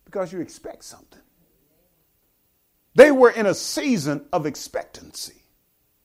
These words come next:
Watch what they were expecting. They asked him, saying, "Lord,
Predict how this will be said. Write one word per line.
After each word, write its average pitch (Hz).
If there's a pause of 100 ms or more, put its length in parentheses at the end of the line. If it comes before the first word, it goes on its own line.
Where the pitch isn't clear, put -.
(600)
Watch -
what 123
they 120
were 110
expecting. - (420)
They 220
asked 196
him, 202
saying, 185
"Lord, 196